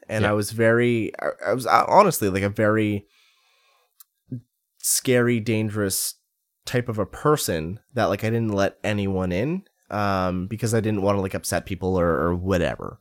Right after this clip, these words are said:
Speaker 1: right?
Speaker 2: Yeah.
Speaker 1: Um, so it's not a good thing. Um, and it wasn't till, <laughs> it's just one of those things where, like, I say that I slip up, but it's, it's kinda like a, I, I think at one point you want help,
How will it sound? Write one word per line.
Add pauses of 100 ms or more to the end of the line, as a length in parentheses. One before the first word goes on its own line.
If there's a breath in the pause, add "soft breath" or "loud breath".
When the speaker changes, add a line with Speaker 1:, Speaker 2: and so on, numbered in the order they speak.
Speaker 1:
right? (640 loud breath)
Speaker 2:
Yeah.
Speaker 1:
Um,
so
it's
not
a
good
thing. (500 loud breath)
Um, (560)
and
it
wasn't
till, (180)
<laughs>
it's
just
one
of
those
things
where,
like,
I
say
that
I
slip
up,
but
it's,
it's
kinda
like
a, (600)
I,
I
think
at
one
point
you
want
help,